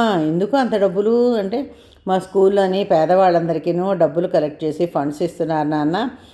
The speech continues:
అందుకు మా టీచర్ గారు అందరినీ ఇరవై ఐదు రూపాయలు తెమ్మన్నారు, అందుకే ఇరవై రూపాయలు తీసుకొస్తున్నాను. తీ-, నాకు కూడా ఇవ్వాలి నాన్న మీరు" అంటుంది. "అయ్యో, తప్పకుండా తల్లి, అలాంటి వాటికి ఎందుకు ఇవ్వనమ్మా?" అని చెప్పి అంటుంది. ఇది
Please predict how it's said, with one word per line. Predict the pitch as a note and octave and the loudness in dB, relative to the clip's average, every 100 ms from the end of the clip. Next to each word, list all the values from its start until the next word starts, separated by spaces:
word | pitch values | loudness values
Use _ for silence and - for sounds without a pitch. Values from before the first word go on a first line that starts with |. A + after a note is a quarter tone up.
| _ _ | _ _
అందుకు | E3+ F#3 | -2 -2
మా | G#3 | 0
టీచర్ | E3+ E3+ D#3+ F3 | 0 0 0 2
గారు | F3 E3+ | 2 2
అందరినీ | C#3+ F3 F3 F#3+ G3+ | 0 -2 -2 0 0
ఇరవై | E3 D#3 | 0 0
ఐదు | D#3+ D#3 D3+ | -2 -2 -2
రూపాయలు | D3 D3+ F#3 | -2 0 0
తెమ్మన్నారు, | F3 D3 D3 D3+ D#3+ F3 | 0 -2 -2 -2 -2 -2
అందుకే | F#3 D#3 | -2 -4
ఇరవై | D#3 C3+ C#3 | -4 -4 -4
రూపాయలు | C3+ C3+ F3+ | -6 -2 -2
తీసుకొస్తున్నాను. | F3 C#3+ D3 E3+ D#3 - D#3+ D#3+ G3+ C#4+ - - _ _ _ _ | 0 -6 -6 -4 -4 -6 -6 -4 -2 -4 -6 -16 _ _ _ _
తీ-, | - F#3 E3+ E3 | -2 0 0 -4
నాకు | E3 E3 F3 | -6 -6 -6
కూడా | G#3+ G3+ | -4 -2
ఇవ్వాలి | E3+ D3 F3+ F3 | -4 -2 -2 -2
నాన్న | D#3+ C#3+ D#3 | -6 -6 -6
మీరు" | E3 C#3+ | -6 -8
అంటుంది. | C#3 C3+ C3 | -10 -14 -14
"అయ్యో, | C#3 D3 F#3 | -12 -4 -4
తప్పకుండా | F#3+ D#3+ - E3 E3 E3 F#3+ | -2 -8 -6 -6 -4 -2 -2
తల్లి, | F#3 E3+ D3 D#3+ | -2 -4 -2 -4
అలాంటి | C#3+ D3+ F3 | -4 -4 -4
వాటికి | F#3+ F3+ F3 | -2 -2 -2
ఎందుకు | F3 D#3 D#3+ | -4 -4 -6
ఇవ్వనమ్మా?" | C3+ D3 D3 D3 | -4 -2 -2 -2
అని | D3+ C#3+ | -2 -4
చెప్పి | D3+ D3 | -6 -4
అంటుంది. | F3+ B2 C3 A#2+ | -6 -4 -8 -8
ఇది | B2 B2+ | -10 -14